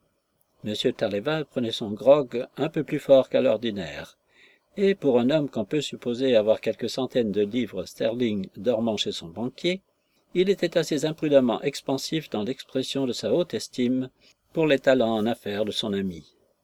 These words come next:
Mais l'écluse est un sujet de conversation qu'on peut réserver.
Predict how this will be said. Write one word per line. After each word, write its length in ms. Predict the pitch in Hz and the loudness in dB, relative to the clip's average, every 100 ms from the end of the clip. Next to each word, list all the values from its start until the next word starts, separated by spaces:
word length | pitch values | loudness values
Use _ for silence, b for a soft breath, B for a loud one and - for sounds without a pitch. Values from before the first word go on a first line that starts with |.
| _ b b b b _ | _ b b b b _
Mais 240 | 131 196 151 | -4 -4 -2
l'écluse 640 | 120 127 - 160 175 143 | -2 -4 -2 -2 0 -2
est 160 | 107 120 | -2 -2
un 40 | |
sujet 380 | 113 151 131 113 | -4 -4 -2 -2
de 80 | 101 | -2
conversation 840 | 143 131 113 - 107 - 139 139 | -2 -2 -2 -2 -4 -4 -4 -4
qu'on 180 | 139 151 | -4 -8
peut 140 | - 143 | -4 0
réserver. 640 | 135 120 110 104 - | 0 0 -2 -4 -18